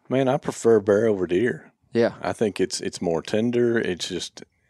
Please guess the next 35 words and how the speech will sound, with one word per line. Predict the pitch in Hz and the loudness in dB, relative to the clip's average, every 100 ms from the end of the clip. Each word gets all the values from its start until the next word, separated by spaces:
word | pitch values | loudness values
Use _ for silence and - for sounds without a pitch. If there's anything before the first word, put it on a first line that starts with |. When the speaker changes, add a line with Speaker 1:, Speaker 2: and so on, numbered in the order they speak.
| _ | _
Speaker 1:
we | - 92 | -4 -2
love | 98 85 98 | 2 2 2
it. | - _ | -4 _
Speaker 2:
This | 113 123 - | -4 -4 -2
is | 139 | 0
a | 143 | 0
symptom | 127 - 147 139 117 101 - _ _ _ _ _ - - - - | 2 2 2 2 -2 -4 -10 _ _ _ _ _ -20 -20 -20 -18
of | - 104 | -12 -2
our | 110 120 | 2 2
society | 131 151 - 160 147 135 104 98 - - - - - | 2 -2 4 6 8 6 4 4 4 4 -2 -12 -14
<laughs> | _ _ _ | _ _ _
trying | - 135 123 127 135 131 | -4 2 4 6 4 2
to | 104 | -4
push | - - 151 151 | -6 4 4 6
out | - 139 135 - | 6 8 6 4
the | 104 | -4
backwoodsman | 98 123 127 135 - 127 131 117 113 113 110 | -2 2 2 2 2 4 4 2 -2 -2 -2
mentalities | 110 113 113 120 120 123 127 139 127 123 | -2 -2 2 4 6 6 4 2 -2 -4
and | - 98 | -6 -2
ways | 101 117 113 95 69 - - - _ - | 4 6 6 4 -2 -10 -14 -20 _ -2
out | 113 123 | 2 2
of | |
the | 120 | 0
culture. | - 113 104 - 69 107 - _ _ _ _ | 0 -2 -2 -6 -12 -14 -20 _ _ _ _
Boys, | - 113 120 110 | 0 4 4 2
we're | 85 | -4
bringing | 87 98 104 | -4 -4 -4
it | 101 | -4
back. | 87 65 - | -4 -6 -4
Speaker 1:
<laughs> | - - 131 - 135 135 139 131 117 - | 0 0 -2 -4 -6 -4 -6 -6 -4 0
Speaker 2:
Bring-, | 131 143 | 2 2
we're | 135 | 0
bringing | 113 139 190 269 | 4 6 8 6
it | 294 | 6
back. | 330 320 185 147 | 8 8 6 2